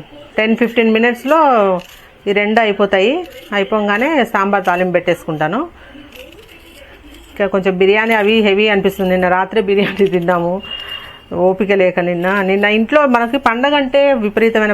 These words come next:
పని అయిపోద్దండి. ఇంటి చుట్టూ కడుక్కోవడము, మనం అన్నీ చేసుకోవడము, దేవుళ్ళని కడుక్కోవడము,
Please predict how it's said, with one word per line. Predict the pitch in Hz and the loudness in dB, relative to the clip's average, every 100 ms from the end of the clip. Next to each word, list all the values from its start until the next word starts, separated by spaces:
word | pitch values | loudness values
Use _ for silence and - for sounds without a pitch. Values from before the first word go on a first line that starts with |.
| 202 | 0
పని | 202 233 | 0 0
అయిపోద్దండి. | 233 190 190 180 185 | 0 0 0 0 -2
ఇంటి | 175 | -2
చుట్టూ | 214 190 202 | -6 -4 0
కడుక్కోవడము, | 185 180 196 190 185 180 185 180 185 | 0 0 0 2 2 2 2 2 0
మనం | 175 180 180 - - - - - 185 | -2 -2 -6 -10 -18 -16 -14 -6 0
అన్నీ | 196 214 214 202 190 | 2 4 4 2 2
చేసుకోవడము, | 196 180 202 190 185 185 180 | 0 0 0 0 2 0 0
దేవుళ్ళని | 185 185 185 185 180 | 2 4 2 2 0
కడుక్కోవడము, | 170 190 175 180 | -2 0 0 0